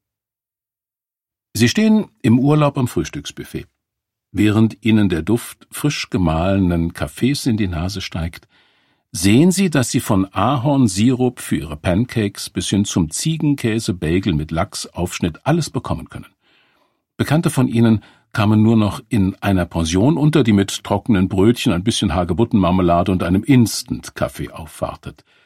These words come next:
Es wird Sie nicht wundern, dass sich Ihre Bekannten zu Ihnen wünschen, als Sie den WhatsApp-Status Ihres Frühstücksbuffets sehen. Ihre Bekannten und Sie erleben nun zwei unterschiedliche Szenarien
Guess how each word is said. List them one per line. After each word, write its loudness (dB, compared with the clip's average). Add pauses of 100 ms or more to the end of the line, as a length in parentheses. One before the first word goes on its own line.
(200)
Es -20
wird 0
Sie -2
nicht -4
wundern, 0 (380)
dass 0
sich -4
Ihre -2
Bekannten -2
zu -2
Ihnen 4
wünschen, 2
als -6
Sie 2
den 2
WhatsApp-Status -4
Ihres -4
Frühstücksbuffets -8
sehen. -12 (1900)
Ihre 0
Bekannten -2
und 0
Sie -2 (920)
erleben 4
nun 6
zwei 0
unterschiedliche -2
Szenarien 0